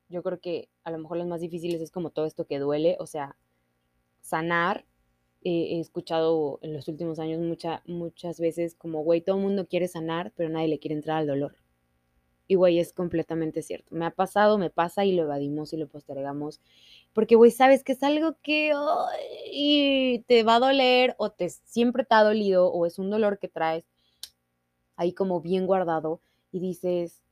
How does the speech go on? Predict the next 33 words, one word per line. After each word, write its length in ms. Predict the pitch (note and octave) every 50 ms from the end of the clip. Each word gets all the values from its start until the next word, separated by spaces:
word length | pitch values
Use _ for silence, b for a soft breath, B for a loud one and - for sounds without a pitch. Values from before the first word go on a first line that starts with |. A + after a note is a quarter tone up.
| _ _
"Sí 220 | - - - A#3+ G3+
quiero 220 | - C#4+ D4 D4+
sanar, 580 | - - G#3+ G#3 G3+ G#3 A3+ C#4+ E4+ E4+ E4+ - _ _ _ _ _ _ _ _ _ _ _
pero 120 | - G#3 G#3
es 80 | G3
más 220 | A3+ A#3+ B3 A#3+ -
cómodo 640 | - B3+ A#3 A3+ A#3+ B3 B3 C4 C4 C4+ C4+ - _ _ _ _ _ _ _ _ _ _ _ _ _ _
no 420 | - G#3 G3+ G3+ G3+ G#3+ A3 A3+ B3
es, 120 | A#3+ G#3
no 180 | - A3+ G#3 G#3
estar 240 | - - A#3+ A#3
reviviendo 1000 | G#3+ A3+ G#3+ F#3+ F#3+ F3 D#3 F3 F3+ F#3+ G3 G3+ G#3+ G#3+ G#3+ A3 A3+ A#3 A#3+ - -
o 140 | - F#3 E3+
estar 220 | E3 - F#3 F3
tocando 340 | F3 G3 G3 - G3+ G3 G3+
esa 160 | G#3+ - F#3
herida 240 | F3 F3+ F#3 E3+ G3
y 120 | F#3+ F#3 F#3
ese 180 | F3 - F#3+
dolor 400 | F3 D#3+ D#3 D#3 E3 G3+ C4 - _ _ _ _ _ _ _ _ _ _ _ _ _ _
que 100 | _ G3
estar 280 | F3 - _ D#3+ D3 -
sano." 200 | - D#3 - - _ - - _ _ - _ _
Pero 400 | - G3+ F#3 F3 E3 D#3 - - - - _ - - _ _ _
aquí 300 | - E3 - - F#3+ G3+
va, 280 | A#3 A3 G3+ - - _ _ _ _ _ _
la 140 | _ E3 D#3+
vida 180 | E3 F3+ F#3 F3+
tiene 180 | F#3+ F#3+ F#3
formas 320 | - - F#3 F3 F3+ F3+ F3
misteriosas 540 | F#3 E3+ - - E3 E3+ F3 D#3+ E3 D#3+ D#3
de 80 | E3+
actuar 500 | D#3+ - _ D#4 E4 D#4+ B3 A3 - -